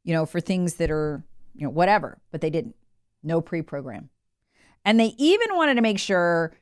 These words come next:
you could send the cash back home to wherever you're from. They can even enable cardholder consumers to withdraw cash from the cards at domestic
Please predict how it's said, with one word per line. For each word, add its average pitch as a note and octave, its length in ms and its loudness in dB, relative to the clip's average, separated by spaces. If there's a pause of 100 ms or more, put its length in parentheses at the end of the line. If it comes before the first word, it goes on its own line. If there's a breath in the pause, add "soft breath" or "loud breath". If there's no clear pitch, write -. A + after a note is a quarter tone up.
you G3 120 -2
could G#3 120 0
send G3 160 0
the F#3 60 -4
cash F3 260 0
back E3 220 0
home D#3+ 200 -4
to E3 60 -2
wherever D#3 220 0
you're D#3 120 -2
from. - 280 -2 (800 soft breath)
They G#3+ 180 6
can A3+ 280 0
even D4+ 340 0
enable A#3+ 380 2
cardholder B3+ 640 2
consumers F3+ 840 0
to F#3+ 100 -4
withdraw F3+ 320 2
cash F3+ 360 0
from G3 220 0
the G3 60 0
cards A3+ 380 2
at F3 160 -2
domestic F3+ 480 -4